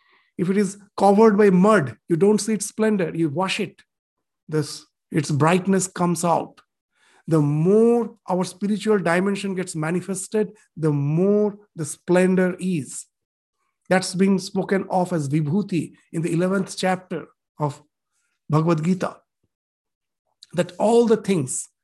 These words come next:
where we find that the layer of ignorance has fallen off, the things, the divine essence is manifesting more, the divine's manifestation is palpably,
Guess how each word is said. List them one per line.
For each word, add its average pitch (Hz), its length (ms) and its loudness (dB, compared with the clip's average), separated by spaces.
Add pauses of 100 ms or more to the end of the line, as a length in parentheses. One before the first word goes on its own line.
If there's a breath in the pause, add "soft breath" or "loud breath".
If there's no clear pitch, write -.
(180)
where 196 220 4
we 202 100 4
find 208 480 0 (200 loud breath)
that 180 160 -2
the 170 280 -2 (280)
layer 214 480 2
of 208 140 -4
ignorance 196 420 -4
has 185 160 -10
fallen 190 400 -2
off, 170 300 -4 (160)
the 165 80 -8
things, 196 380 -2
the 165 60 0
divine 196 680 0 (360 loud breath)
essence 196 440 -2
is 160 140 -4
manifesting 180 760 -2
more, 156 440 -2 (200 soft breath)
the 160 60 -12
divine's 185 440 0
manifestation 180 840 -6 (460)
is 190 360 -2 (100)
palpably, 170 720 -2